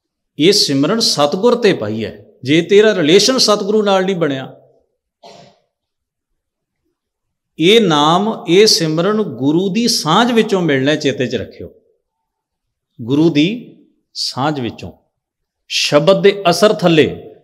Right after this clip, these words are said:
ਸਿਮਰਨ ਹੋਣਾ ਹੈ। ਜੇ ਸ਼ਬਦ ਦਾ ਅਸਰ ਕਬੂਲ ਨਹੀਂ ਕੀਤਾ ਤੇ ਮੁਖੋਂ "ਹਰ ਹਰ ਸਭ ਕੋ ਕਹੈ, ਵਿਰਲੇ ਹਿਰਦੈ ਵਸਾਇਆ, ਨਾਨਕ ਜਿਨ ਕੈ ਹਿਰਦੈ ਵਸਿਆ, ਮੋਖ ਮੁਕਤ ਤਿਨ ਪਾਇਆ।"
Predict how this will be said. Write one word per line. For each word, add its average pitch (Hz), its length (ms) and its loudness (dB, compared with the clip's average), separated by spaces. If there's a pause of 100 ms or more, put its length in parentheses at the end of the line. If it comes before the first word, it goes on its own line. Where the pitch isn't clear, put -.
(300)
ਸਿਮਰਨ 160 580 0
ਹੋਣਾ 95 240 -6
ਹੈ। - 220 -18 (1040)
ਜੇ 147 140 0
ਸ਼ਬਦ 156 380 0
ਦਾ 175 140 6
ਅਸਰ 170 180 0
ਕਬੂਲ 170 380 0
ਨਹੀਂ 185 120 -2
ਕੀਤਾ 175 320 0
ਤੇ 170 340 -4 (1120)
ਮੁਖੋਂ 143 420 -2
"ਹਰ 143 160 2
ਹਰ 131 40 -2
ਸਭ 139 340 -4
ਕੋ 156 140 -2
ਕਹੈ, 117 560 -6 (500)
ਵਿਰਲੇ 160 360 -2
ਹਿਰਦੈ 110 280 -2
ਵਸਾਇਆ, 110 420 -6
ਨਾਨਕ 123 460 -2
ਜਿਨ 147 220 -4
ਕੈ 151 140 -4
ਹਿਰਦੈ 127 300 -2
ਵਸਿਆ, 156 320 -2
ਮੋਖ 147 420 0
ਮੁਕਤ 113 300 -6
ਤਿਨ 98 180 -12
ਪਾਇਆ।" 92 220 -20